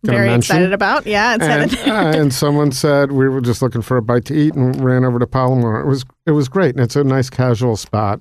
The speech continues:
Speaker 2: Yeah.
Speaker 1: And parking's a little easier over there.
Speaker 2: Right.
Speaker 1: That's an important thing for me 'cause I, I'm driving all the time.
Speaker 2: Yeah, me too. I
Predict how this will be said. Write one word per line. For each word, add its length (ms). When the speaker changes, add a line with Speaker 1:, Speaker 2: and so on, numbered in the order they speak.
Speaker 2:
Yeah. 200
Speaker 1:
And 220
parking's 400
a 80
little 240
easier 380
over 160
there. 280
Speaker 2:
Right. 180
Speaker 1:
That's 160
an 60
important 420
thing 160
for 160
me 400
'cause 140
I, 160
I'm 320
driving 600
all 140
the 100
time. 300
Speaker 2:
Yeah, 220
me 140
too. 220
I 220